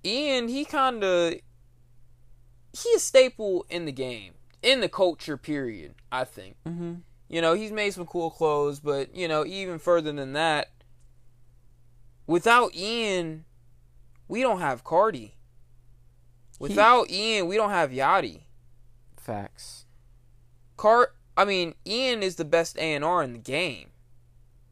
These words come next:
Speaker 2: That's true.
Speaker 1: And
Speaker 2: He's
Speaker 1: by A and R, I don't even mean arranging tracks, all that shit. He good at finding talent.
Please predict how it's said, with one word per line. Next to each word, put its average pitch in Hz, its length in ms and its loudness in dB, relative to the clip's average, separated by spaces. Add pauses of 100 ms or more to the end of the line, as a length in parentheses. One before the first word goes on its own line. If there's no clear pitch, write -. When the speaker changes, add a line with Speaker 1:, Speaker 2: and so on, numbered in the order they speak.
(400)
Speaker 2:
That's 110 200 -6
true. - 160 -2
Speaker 1:
And 165 320 4
Speaker 2:
He's 143 80 -2
Speaker 1:
by 170 140 10
A 190 260 4
and 180 80 2
R, 185 180 8
I 180 60 8
don't 180 100 0
even 156 240 -4
mean 165 400 -4
arranging 156 360 -4
tracks, 156 420 4
all 147 120 4
that 147 140 0
shit. 147 300 -6
He 202 180 -12
good 175 220 4
at 131 100 2
finding 139 420 -4
talent. 117 380 -10